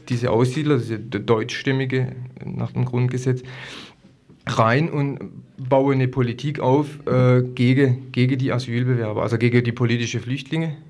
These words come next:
die aus den Ländern der dritten Welt kommen. Und diese Ursache, die kennt man ja, warum sie hierher kommen.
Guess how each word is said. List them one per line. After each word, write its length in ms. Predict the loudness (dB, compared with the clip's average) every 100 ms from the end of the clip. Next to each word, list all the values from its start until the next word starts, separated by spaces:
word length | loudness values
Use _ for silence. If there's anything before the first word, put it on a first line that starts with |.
| -12
die 200 | -6 -4
aus 120 | -2 -4
den 120 | -2
Ländern 240 | 0 0
der 100 | -2
dritten 300 | -4 -4 -4
Welt 200 | -4 -4
kommen. 200 | -2 2
Und 180 | 2 0
diese 220 | -2 -6
Ursache, 420 | -4 -2 0 -2
die 100 | -2
kennt 240 | -2 -2 2
man 100 | 0
ja, 100 | 0 -4 -20 -20 -20 -20 -20 _ _ _
warum 280 | -2 2 2
sie 140 | 2
hierher 400 | -4 -4 -4 -6
kommen. 300 | -8 -8 -10